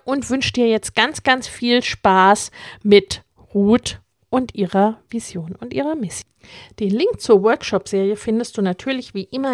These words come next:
in den Shownotes. Ebenso packe ich dir da den Link zu Instagram, zu unserem Live nochmal rein,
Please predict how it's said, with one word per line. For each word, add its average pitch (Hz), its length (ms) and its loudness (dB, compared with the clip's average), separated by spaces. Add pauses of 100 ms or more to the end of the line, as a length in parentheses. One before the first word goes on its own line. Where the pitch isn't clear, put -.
in 208 160 0
den 185 180 0
Shownotes. 285 720 0 (400)
Ebenso 311 640 0
packe 294 260 -4
ich - 160 -10
dir 262 180 -4
da 233 260 0
den 233 240 0
Link 247 380 -4
zu 233 200 -4
Instagram, 208 720 -2
zu - 160 -8
unserem 196 320 0
Live 185 380 0
nochmal 208 320 -2
rein, 185 340 0